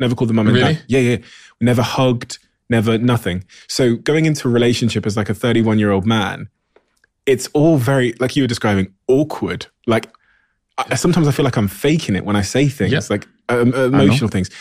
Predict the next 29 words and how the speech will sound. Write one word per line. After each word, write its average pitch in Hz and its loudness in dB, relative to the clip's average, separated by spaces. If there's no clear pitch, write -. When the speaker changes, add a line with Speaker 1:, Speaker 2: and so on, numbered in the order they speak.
Speaker 1:
I 113 2
know 143 2
I've 165 -2
gotta 156 -2
say 104 -2
it, 127 -6
<laughs> - -10
but 196 0
I 165 0
don't, 147 -2
I 139 0
can't 143 -4
connect 143 -2
with 101 0
it. 95 -6
I'm 135 2
classed 139 -2
as, 113 0
like, 120 -2
an 113 2
avoidant 107 0
emotionally. 101 -6
I 107 -4
avoid. 104 0
Speaker 2:
Um, 123 0
Speaker 1:
Yeah. 98 -4
Speaker 2:
we 117 2
all 135 2
do. 151 0